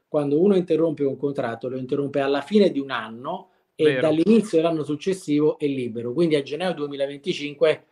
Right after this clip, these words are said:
Speaker 1: Newey poteva essere libero con un, con una stagione intera di anticipo sulla naturale scadenza del contratto. Invece no, gli hanno aggiunto tre mesi. Quei tre mesi, guarda caso, portano all'inizio di un nuovo campionato di Formula uno.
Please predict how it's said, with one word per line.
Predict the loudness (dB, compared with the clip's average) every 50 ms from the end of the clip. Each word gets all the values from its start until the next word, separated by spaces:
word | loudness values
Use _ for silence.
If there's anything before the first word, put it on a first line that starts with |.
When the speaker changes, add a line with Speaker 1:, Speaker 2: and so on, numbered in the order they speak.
| _ _
Speaker 1:
Newey | 2 4 6 6 6
poteva | 4 2 -4 -4 -4 -2
essere | -4 -6 -6 -6 -8 -6 0
libero | 2 2 2 2 0 -4 -6 -8 -8
con | _ -6 -4
un, | -2 -4 -4 -6 -10 _ _ _ _ _ _ _
con | 4 4 4 4 4
una | 0 -4 -6 -6 -8 -8
stagione | -10 -6 -6 -6 -4 0 0 0 0 0
intera | -2 -4 0 2 2 2 2 2
di | 0 -2
anticipo | -2 -2 -4 -4 -4 -4 -4 -4 -4 -4 -4
sulla | -4 -8 -8 -8
naturale | -8 -8 -8 -6 -6 -6 -6
scadenza | -8 -10 -6 -6 -6 -6 -6 -6 -6
del | -6 -6
contratto. | -8 -12 -12 -12 -14 -16 -6 0 4 6
Invece | 6 6 6 6 6 6
no, | 6 6 6 4 2 -2 _ _ _ _ _
gli | 2 2
hanno | 4 4 2
aggiunto | 2 4 6 6 6 6 4
tre | 4 6 4 4
mesi. | 4 2 -2 -4 -6 -6 -6 -8 -8 -8 -12 -20 -20 _ _ _ _
Quei | _ 4 4 6
tre | 6 6
mesi, | 6 6 4 4 2
guarda | 0 0 0 0 0
caso, | 0 0 -2 -2 -2 -4
portano | -2 0 -2 -2 -2 -4 -4 -4 -2
all'inizio | 0 2 2 2 2 2 -2 -4 -8 -6 -4 -4 -4
di | -2 -2 -2
un | 0
nuovo | 0 0 2 2 0
campionato | 0 0 -2 -2 -2 -2 -2 0 -2 -2 -2
di | -2
Formula | -4 -6 -6 -6 -6 -6 -2 0
uno. | 0 0 0 -4 -8 -12